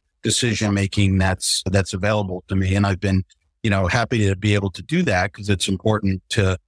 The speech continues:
you know, to me as a person, to me as a, you know, s-,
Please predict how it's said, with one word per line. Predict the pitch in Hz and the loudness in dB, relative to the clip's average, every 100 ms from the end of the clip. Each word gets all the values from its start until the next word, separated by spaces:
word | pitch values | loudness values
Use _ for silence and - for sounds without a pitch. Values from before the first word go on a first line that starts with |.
| _ _ _ | _ _ _
you | 117 | -2
know, | 104 90 - | 0 -2 -4
to | 123 | -2
me | 139 131 | 0 0
as | 110 | -2
a | 101 | -4
person, | - 131 - 117 110 101 | -2 -2 0 0 2 0
to | - 101 | 0 0
me | 110 | 2
as | 104 95 | 2 0
a, | 95 95 - _ _ - | -4 -4 -6 _ _ -4
you | 113 | -2
know, | 92 95 _ - | 0 -4 _ -4
s-, | - | -4